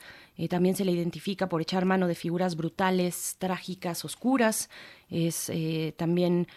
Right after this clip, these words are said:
bueno, es-, escribió, en contraste con esto, escribió poemas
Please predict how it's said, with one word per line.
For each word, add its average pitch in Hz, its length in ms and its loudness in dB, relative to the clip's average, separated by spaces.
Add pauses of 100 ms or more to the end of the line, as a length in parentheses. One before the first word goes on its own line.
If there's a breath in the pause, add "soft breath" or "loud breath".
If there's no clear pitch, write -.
(160 loud breath)
bueno, 180 300 4
es-, 170 220 -2
escribió, 240 560 0 (180)
en 185 120 2
contraste 226 520 2
con 196 160 2
esto, 240 460 2
escribió 170 440 -2
poemas 190 480 2